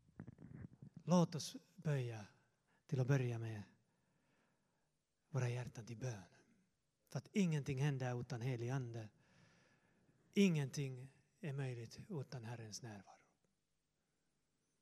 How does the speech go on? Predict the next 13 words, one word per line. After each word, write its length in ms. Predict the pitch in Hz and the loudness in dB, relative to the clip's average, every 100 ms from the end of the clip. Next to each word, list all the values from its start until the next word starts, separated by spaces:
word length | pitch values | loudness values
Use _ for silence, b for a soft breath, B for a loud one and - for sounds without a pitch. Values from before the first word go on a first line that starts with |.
| _ _ _ _ _ _ | _ _ _ _ _ _
Tack 240 | 180 175 165 | 6 8 8
Jesus 760 | 151 147 156 131 - - - - b b b b | 4 2 0 -2 -2 -4 -8 -14 b b b b
att 240 | - 156 135 | 2 2 8
du 160 | 180 | 10
vill 440 | 156 170 156 139 131 - | 12 10 10 6 0 -6
och 300 | - - 156 | -4 2 6
väntar 600 | 165 151 - 165 139 131 | 8 6 2 0 2 0
oss 260 | 123 110 - | -2 -4 0
hela 300 | 143 139 131 | 2 2 -2
tiden. 640 | - 131 123 120 120 120 - _ b b b | -4 -4 -4 -8 -10 -14 -18 _ b b b
Du 100 | 185 | 10
himmelska 540 | 170 180 170 160 - | 12 12 10 8 6
Fader, 560 | 160 170 165 143 139 | 4 6 4 4 2